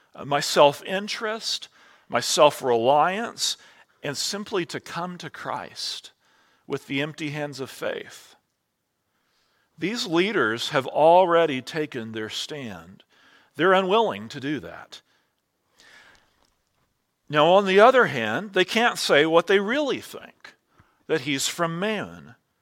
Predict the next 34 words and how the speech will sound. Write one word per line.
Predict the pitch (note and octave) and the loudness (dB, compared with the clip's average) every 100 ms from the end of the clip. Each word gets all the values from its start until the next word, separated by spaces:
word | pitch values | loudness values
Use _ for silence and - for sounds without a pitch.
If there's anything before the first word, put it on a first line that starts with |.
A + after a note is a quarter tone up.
| _ _ _ _ | _ _ _ _
They | A2 A#2 | -6 -4
go | B2 D3 | -2 -2
on. | G#3 G#3+ F#2 | -2 -2 -4
They | A2 | -8
say, | - D3 | -2 -2
"But | C#3+ C3 | 0 0
if | D3 | -2
we | A3+ | -6
say | B3+ D3+ B2+ | -6 0 0
from | - F3+ G3 | -2 -6 -6
man, | A2+ G2 B2+ F#3+ - _ _ | -8 -8 -10 -12 -20 _ _
all | - D#3+ F3+ | 6 10 10
the | A3 A3 | 10 2
people | - C3 E3 C3+ | -6 -6 -6 -4
will | C#3 | -4
stone | - - - F#3+ G#3+ A#3 | -4 -8 -4 -4 -4 -4
us | B2 A#2 D3 - | -2 -2 -4 -8
to | - D3 | -10 -12
death, | A2+ E3 F#3+ G2+ A#2+ - - _ _ _ _ _ | -6 0 2 2 -2 -6 -20 _ _ _ _ _
for | D#3 | -4
they | C3 E3 | 2 4
are | F#3+ F#3+ | 4 2
convinced | - F3+ C#3 A2 A3 B3 A2+ - - - | -2 -6 -8 -4 -2 -2 -4 -6 -6 -4
that | F#3 | -6
John | A#2+ B2 A2 A#2 C3 | -6 -4 -2 -4 -6
was | A#2+ A2+ | -8 -8
a | C3+ | -10
prophet." | - C#3+ B2+ - D#2+ E2 - - _ _ _ _ _ _ _ _ _ _ _ _ _ _ _ _ _ _ _ - | -6 -2 -2 -4 -14 -18 -20 -20 _ _ _ _ _ _ _ _ _ _ _ _ _ _ _ _ _ _ _ -16
It | B2 | -8
may | E3+ A#3+ | -6 -4
just | F3+ - - | -4 -4 -6
be | G#2+ G2+ | -6 -4
that | B2 B2+ | -2 -4
when, | C3+ D#3+ E3 | -4 -8 -10